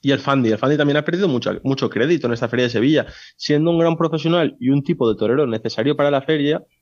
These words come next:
para la fiesta, perdón, creo que ya tiene una edad y tendríamos que buscar ya unas, un relevo para ese tipo de tauromaquia, para ese tipo de festejo. Ya es un señor que su tauromaquia y su concepto está un poco gastado y un poco visto por las plazas.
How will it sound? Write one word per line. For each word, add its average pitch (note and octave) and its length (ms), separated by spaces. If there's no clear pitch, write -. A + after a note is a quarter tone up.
para C3+ 160
la B2 80
fiesta, C#3+ 300
perdón, D3 300
creo C#3+ 240
que A#2 100
ya A2 100
tiene D3 180
una D3+ 100
edad D3+ 240
y D#3 60
tendríamos C#3 360
que D3 80
buscar C#3 300
ya C#3 120
unas, D3 220
un C#3+ 180
relevo C#3+ 500
para C#3 340
ese B2+ 200
tipo C#3 300
de C3+ 60
tauromaquia, C3+ 600
para C#3+ 140
ese C3 140
tipo C3 240
de D3 80
festejo. B2+ 480
Ya G#2+ 100
es G#2+ 100
un A#2+ 80
señor C3+ 380
que D#3 120
su C#3+ 200
tauromaquia B2 560
y - 20
su C#3 200
concepto D3+ 1200
está A#2+ 200
un B2 120
poco C#3 220
gastado C3+ 360
y D3 40
un D3 80
poco C#3 180
visto B2 240
por D3 120
las A#2 140
plazas. A#2 300